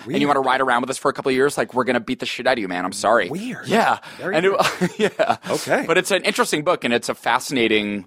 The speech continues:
Speaker 1: I mean, like, from what I, the vague things I remember, it's a fascinating subculture.
Speaker 2: Okay.
Speaker 1: Yes.
Speaker 2: Bikers.
Speaker 1: Bikers, man.
Speaker 2: All right,
Speaker 1: Outlaw
Speaker 2: Adam.
Speaker 1: bikers.
Speaker 2: We've learned a lot about certain subcultures. It's your turn to pick
Speaker 1: Okay,
Speaker 2: a new
Speaker 1: my turn.
Speaker 2: letter and
Speaker 1: Okay, what
Speaker 2: pick a new
Speaker 1: about, uh,
Speaker 2: number.
Speaker 1: do we do F? Let's do F.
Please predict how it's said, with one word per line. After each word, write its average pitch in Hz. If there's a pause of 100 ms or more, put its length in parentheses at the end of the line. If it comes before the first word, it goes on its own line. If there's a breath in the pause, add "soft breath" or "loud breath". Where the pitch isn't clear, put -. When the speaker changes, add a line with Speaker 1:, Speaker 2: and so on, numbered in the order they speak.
(120)
Speaker 1:
I 117
mean, 113
like, 101
from 117
what 107
I, 92
the -
vague 107
things 104
I 87
remember, 95
it's 85
a 98
fascinating 90
subculture. -
Speaker 2:
Okay. 165
Speaker 1:
Yes. -
Speaker 2:
Bikers. 143
Speaker 1:
Bikers, 160
man. 120 (160 loud breath)
Speaker 2:
All 107
right, 139
Speaker 1:
Outlaw 175
Speaker 2:
Adam. 107 (160)
Speaker 1:
bikers. - (220)
Speaker 2:
We've 113
learned 139
a 127
lot 135
about 139
certain 151
subcultures. 147
It's 107
your 135
turn 131
to -
pick 156
Speaker 1:
Okay, 151
Speaker 2:
a -
new 139
Speaker 1:
my 143
turn. 143
Speaker 2:
letter 156
and 151
Speaker 1:
Okay, 160
what 175
Speaker 2:
pick -
a -
new 381
Speaker 1:
about, 127
uh, -
Speaker 2:
number. -
Speaker 1:
do 175
we 233
do 381
F? -
Let's 240
do 381
F. 131